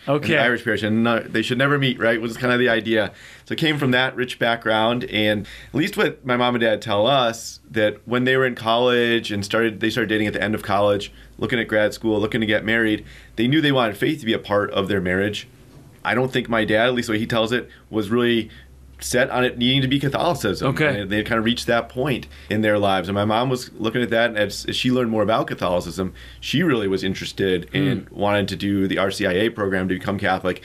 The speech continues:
Speaker 1: They agreed to get married in the Catholic Church, and, you know, they have been just wonderful as models for myself and my sisters through all these years. You know, the way they work together, the way they share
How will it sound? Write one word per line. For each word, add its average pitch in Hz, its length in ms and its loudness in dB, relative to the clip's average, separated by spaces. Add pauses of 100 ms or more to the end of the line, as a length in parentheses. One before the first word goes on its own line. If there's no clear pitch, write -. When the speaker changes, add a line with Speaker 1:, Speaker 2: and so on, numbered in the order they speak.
(340)
Speaker 1:
They 101 80 0
agreed 98 220 -2
to 92 40 -6
get 98 320 -2
married 98 240 0
in 98 60 0
the 95 60 -2
Catholic 92 280 -4
Church, 101 340 -2
and, 87 160 -4 (300)
you 110 100 -2
know, 107 60 2
they 113 140 2
have 110 200 2
been 98 160 -6
just 82 160 -12
wonderful 98 680 -2 (100)
as 90 260 -2
models 95 480 -2
for - 160 -8
myself 90 400 -2
and 95 60 -8
my 87 120 -4
sisters 98 500 -2 (380)
through 123 120 0
all 117 80 2
these 107 220 -2
years. 123 500 0 (460)
You 131 100 -8
know, 131 80 2
the 123 100 0
way 127 200 4
they 123 120 2
work 110 200 -2
together, 110 420 2
the 104 80 -2
way 107 200 2
they 101 520 2
share 110 240 0